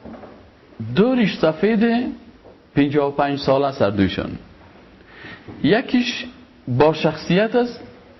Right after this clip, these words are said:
شما دلتان میشن که برین دستای از را ماچ کنین، برش بسیار احترام میکنین.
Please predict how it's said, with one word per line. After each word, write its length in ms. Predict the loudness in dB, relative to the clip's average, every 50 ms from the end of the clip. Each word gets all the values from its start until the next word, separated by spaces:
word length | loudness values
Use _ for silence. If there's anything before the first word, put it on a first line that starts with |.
| -20 -20 -20 -20 -20 _ -20 -20 _ _
شما 360 | -14 -4 0 0 2 2 2 2
دلتان 420 | 2 2 0 2 2 2 2 2
میشن 280 | 2 2 2 2 2 2
که 100 | 2 2
برین 300 | 2 2 2 2 2 2
دستای 380 | 2 0 2 2 2 4 4 4
از 120 | 2 0
را 120 | 0 2
ماچ 300 | 2 2 2 2 0 -2
کنین، 340 | 0 2 2 4 2 2 0 -4 -10 -16 -20 -20 -20 -20 -20 -20 -20 -20 -20 -20 _ _ _ _ _ _ _ _ -2 0
برش 180 | 0 0 0
بسیار 320 | -2 0 2 2 2 2 0
احترام 360 | -2 -2 0 0 2 2 2
میکنین. 420 | 2 0 0 0 -2 -4 -4 -4